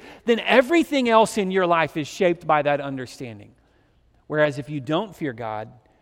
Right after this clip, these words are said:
then you have to be worried and afraid of everything else in this world. I think that's a really profound way for us to think about the relationship we have with God's power as we live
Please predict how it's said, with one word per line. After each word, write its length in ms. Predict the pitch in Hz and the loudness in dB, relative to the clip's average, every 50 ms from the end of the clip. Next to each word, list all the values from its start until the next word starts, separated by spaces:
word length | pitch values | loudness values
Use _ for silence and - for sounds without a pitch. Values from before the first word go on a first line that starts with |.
| _ _ - | _ _ -6
then 160 | 147 156 160 | -4 -4 -2
you 140 | 175 185 175 | -2 -4 -4
have 200 | 170 180 185 - - | -4 -4 -6 -6 -6
to 60 | 185 | -4
be 120 | 160 160 | -4 -4
worried 360 | 156 151 160 165 170 165 156 | -4 -2 -2 -2 -2 -2 -2
and 80 | 156 147 | -2 -4
afraid 400 | 147 - - - 151 143 143 131 | -6 -6 -6 -6 -6 -4 -4 -4
of 220 | 131 123 123 113 107 - _ _ _ _ _ _ _ _ _ _ - | -4 -6 -6 -8 -16 -20 _ _ _ _ _ _ _ _ _ _ -14
everything 580 | 185 226 214 226 247 233 170 - - 143 127 | -14 -12 -12 -12 -12 -12 -12 -12 -12 -14 -14
else 480 | 117 117 113 110 104 - - - - - _ _ _ _ _ _ - | -14 -16 -18 -18 -20 -20 -20 -20 -20 -20 _ _ _ _ _ _ -14
in 100 | 131 123 | -12 -12
this 240 | 123 120 - - - | -12 -12 -14 -18 -20
world. 160 | 135 - - | -20 -16 -14
I 60 | - | -10
think 160 | 139 240 226 208 | -8 -6 -4 -2
that's 160 | 247 214 - | -4 -4 -4
a 60 | 185 | -4
really 260 | 165 175 202 190 175 | -2 0 0 0 -2
profound 720 | - - - 180 139 - - - 180 175 180 190 196 196 175 | -4 -4 -8 -8 -8 -8 -8 -6 -4 -4 -2 -4 -4 -6 -6
way 260 | 151 156 160 156 151 | -4 -4 -2 -2 -4
for 180 | 143 - 147 - | -6 -8 -12 -12
us 140 | 139 135 - | -12 -12 -12
to 100 | - 139 | -14 -16
think 320 | - _ - 190 185 - | -12 _ -8 -8 -8 -6
about 320 | 175 131 135 127 123 123 - - - - - - - | -6 -4 -4 -4 -4 -6 -8 -14 -20 -20 -20 -16 -6
the 120 | - 165 160 | -2 -2 0
relationship 880 | 156 147 139 143 156 170 208 208 - - 226 190 165 - 196 180 - - | 0 0 0 2 2 2 2 0 -4 -6 -8 -8 -6 -2 -4 -4 -2 -4
we 160 | 175 175 156 | -6 -4 -4
have 300 | 151 151 160 160 156 135 | -4 -4 -4 -4 -4 -4
with 180 | 147 147 - | -6 -8 -6
God's 260 | - 156 139 139 123 - | -4 -4 -4 -4 -4 -8
power 440 | - - 165 151 147 143 135 127 | -12 -10 -8 -6 -4 -4 -4 -4
as 140 | 120 120 113 | -4 -6 -8
we 160 | 117 131 131 | -10 -10 -8
live 440 | 123 123 123 131 127 123 120 117 107 | -8 -8 -8 -8 -8 -8 -10 -12 -16